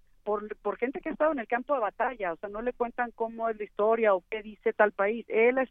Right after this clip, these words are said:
esta persona, hombres y mujeres que han construido esta agenda, eh, basa, eh, se basa en cuatro ejes. El primero de ellos es seguridad,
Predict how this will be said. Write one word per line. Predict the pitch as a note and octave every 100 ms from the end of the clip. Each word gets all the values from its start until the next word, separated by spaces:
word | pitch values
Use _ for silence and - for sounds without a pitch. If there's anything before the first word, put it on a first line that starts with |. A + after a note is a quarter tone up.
| -
esta | A3 - A#3
persona, | G3 F3+ A3 A3+ A3+ - _ -
hombres | - G3+ G3
y | -
mujeres | F#3 - G#3+ A3 D4+ _ _ _
que | -
han | G#3+
construido | A3 G#3+ A3 A3
esta | -
agenda, | A3 C#4+ C4+ A#3 D#4 - - - -
eh, | G#3+ G#3+
basa, | G#3+ C#4+ - C#4 E4 F4
eh, | A3+ G#3+
se | A#3
basa | C4+ D4+
en | C#4+
cuatro | C4 A#3+ G3+ F#3
ejes. | - - - _ _ _ _ _ - -
El | A3
primero | A3 A#3+ C4 C4+
de |
ellos | B3 B3
es | A#3 -
seguridad, | A3 G3 F#3 F#3 A3